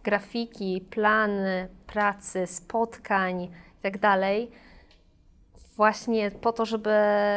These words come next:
ta produktywność wzrosła, też zadowolenie z pracy wzrosło, żeby ludzie się nie zwalniali, nie uciekali na freelancing, dlatego że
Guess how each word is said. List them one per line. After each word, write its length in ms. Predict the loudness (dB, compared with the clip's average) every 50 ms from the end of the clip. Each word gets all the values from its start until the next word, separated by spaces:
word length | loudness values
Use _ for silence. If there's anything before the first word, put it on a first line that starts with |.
| 0 -2 -4 -6 -6
ta 100 | -8 -4
produktywność 800 | -2 -2 -2 -4 -6 -8 0 0 2 2 2 0 -2 -4 -6 -8
wzrosła, 640 | -8 -4 -2 -2 0 0 -2 2 4 6 6 6 6
też 120 | 2 -2
zadowolenie 540 | -4 -4 -4 -4 -4 -2 -2 -2 -2 -2 -4
z 40 | -4
pracy 240 | -6 -8 -8 -8 -8
wzrosło, 500 | -8 -6 -6 -6 -6 -4 -2 0 0 0
żeby 240 | 0 -4 -4 -4 -4
ludzie 220 | -6 -6 -6 -6
się 140 | -4 -2 -2
nie 160 | 0 0 0
zwalniali, 440 | 0 0 0 0 0 0 0 0 0
nie 160 | 0 0 -2
uciekali 580 | -4 -6 -6 -8 -10 -4 -2 -2 -2 0 -2 -2
na 100 | -4 -6
freelancing, 640 | -4 -4 -2 -2 0 -2 -2 -2 -2 -4 -4 -4
dlatego 440 | -4 -6 -6 -4 -4 -4 -2 -4 -6
że 260 | -2 0 0 0 -2